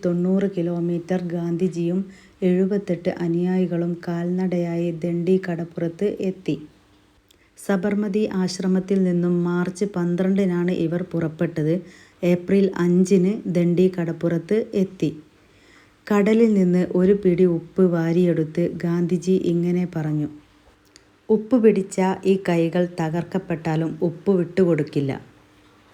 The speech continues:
ഉപ്പ് സത്യാഗ്രഹത്തിൻ്റെ ഭാഗമായി ഗാന്ധിജി പറഞ്ഞ മറ്റൊരു വാക്കുകളാണ്, "ഒന്നുകിൽ ലക്ഷ്യം നേടി ഞാൻ തിരിച്ചു വരും, ഇല്ലെങ്കിൽ ഞാൻ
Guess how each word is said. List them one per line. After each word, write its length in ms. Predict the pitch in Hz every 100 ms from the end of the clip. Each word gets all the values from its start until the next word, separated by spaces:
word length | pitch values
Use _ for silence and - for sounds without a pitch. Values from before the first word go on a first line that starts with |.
| _ _ _ _ - - _ -
ഉപ്പ് 220 | 214 208 247
സത്യാഗ്രഹത്തിൻ്റെ 760 | 220 214 202 196 202 196 190
ഭാഗമായി 640 | 180 170 170 175 175 170 170
ഗാന്ധിജി 480 | 170 170 170 180 185
പറഞ്ഞ 400 | 175 170 170 170
മറ്റൊരു 520 | 165 165 - 202 185
വാക്കുകളാണ്, 840 | 170 160 - 170 165 160 156 156 156 - -
"ഒന്നുകിൽ 400 | 202 202 214 214 196
ലക്ഷ്യം 400 | 180 - 208 185
നേടി 240 | 175 170
ഞാൻ 200 | 170 170
തിരിച്ചു 420 | 170 165 160 -
വരും, 240 | 165 151 - - -
ഇല്ലെങ്കിൽ 500 | 170 170 175 175 170 170
ഞാൻ 240 | 160